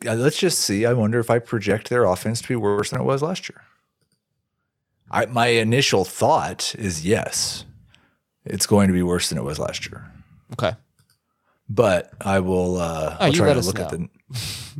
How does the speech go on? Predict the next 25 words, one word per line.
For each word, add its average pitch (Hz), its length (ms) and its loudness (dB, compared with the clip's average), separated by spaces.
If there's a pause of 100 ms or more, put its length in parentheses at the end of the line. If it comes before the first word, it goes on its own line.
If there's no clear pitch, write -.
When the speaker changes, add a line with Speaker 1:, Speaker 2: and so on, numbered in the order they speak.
Speaker 1:
yeah. - 1160 -14 (600)
Speaker 2:
In 165 120 -4
the 139 60 0
meantime, 110 520 0 (380)
Dave, 143 320 4
uh, 113 340 4
talk 196 220 -4
to 254 60 -6
me 220 100 0
about 190 180 4
your 131 140 4
shirt. - 380 0
It 104 120 -4
says 135 220 4
Sweet 208 260 -4
sixteen 175 480 0
on 160 180 4
it. 156 120 4
I 127 80 0
cannot 165 380 0
tell 131 460 4 (920)
what 135 340 2
it's 131 120 -2
for. - 240 -6 (180)
Oh, 147 300 -2